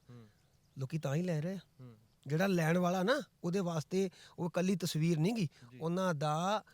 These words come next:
Speaker 2: ਬੜਾ ਵੱਡਾ ਮਾਰਗਦਰਸ਼ਕ ਆ ਉਹ।
Speaker 1: ਹੂੰ। ਬਿਲਕੁਲ।
Speaker 2: ਬੜੇ ਮੁੱਦੇ ਆ
Speaker 1: ਹੂੰ।
Speaker 2: ਜਿਹੜੇ ਇਸ ਦੇਸ਼ ਦੇ ਵਿੱਚ ਹੋਰ ਵੀ ਚਰਚਾ ਲਿਆਉਣ ਵਾਲੇ ਆ।
Speaker 1: ਹੂੰ।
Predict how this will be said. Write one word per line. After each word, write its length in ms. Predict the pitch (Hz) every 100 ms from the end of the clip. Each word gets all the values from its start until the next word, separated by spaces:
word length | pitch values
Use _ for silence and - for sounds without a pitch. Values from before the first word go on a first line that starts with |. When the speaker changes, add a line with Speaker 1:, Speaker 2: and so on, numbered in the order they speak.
| _ _ _ - 127
Speaker 2:
ਬੜਾ 200 | 175 196
ਵੱਡਾ 240 | 202 190 285
ਮਾਰਗਦਰਸ਼ਕ 720 | 226 202 294 349 311 339 320
ਆ 40 |
ਉਹ। 140 | 226 147 -
Speaker 1:
ਹੂੰ। 200 | 135 123 104 _ _ _ _ _ _ _
ਬਿਲਕੁਲ। 320 | 120 131 113 107 _ _ _ _ _ _
Speaker 2:
ਬੜੇ 240 | 135 139 160
ਮੁੱਦੇ 360 | 185 147 180
ਆ 40 | 147 - _ 123
Speaker 1:
ਹੂੰ। 220 | 120 107
Speaker 2:
ਜਿਹੜੇ 220 | 135 147 156
ਇਸ 120 | 131
ਦੇਸ਼ 260 | 147 131
ਦੇ 100 | 147
ਵਿੱਚ 220 | 147 147 131
ਹੋਰ 320 | 135 143 151
ਵੀ 140 | 156
ਚਰਚਾ 380 | 147 139 - 143
ਲਿਆਉਣ 240 | 139 143
ਵਾਲੇ 200 | 131 139
ਆ। 60 | 190
Speaker 1:
ਹੂੰ। 320 | - - 123